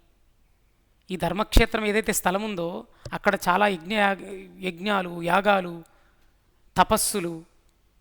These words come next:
ధర్మాలు చాలా చేశారు అక్కడ. ఆ ధర్మక్షేత్రానికి ఒక ప్రసిద్ధి ఉంది.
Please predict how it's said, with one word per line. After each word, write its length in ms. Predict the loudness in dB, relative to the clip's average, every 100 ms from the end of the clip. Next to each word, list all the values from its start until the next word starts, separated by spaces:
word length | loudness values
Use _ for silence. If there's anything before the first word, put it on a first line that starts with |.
| _ _ _ _ _ _
ధర్మాలు 720 | 0 2 6 4 4 0 -8 -16 _ _ _ -2
చాలా 160 | 4 4
చేశారు 420 | 4 -2 -4 -6 -14
అక్కడ. 280 | -10 -10 -12 _ _ _ _ _ _ _ _ _ _ _ _ _ _ _ _ _ _ -8
ఆ 40 | -4
ధర్మక్షేత్రానికి 760 | -4 -4 -4 -4 -2 -4 -4 -10
ఒక 80 |
ప్రసిద్ధి 520 | -10 -6 -2 -2 -2 -4
ఉంది. 340 | -6 -12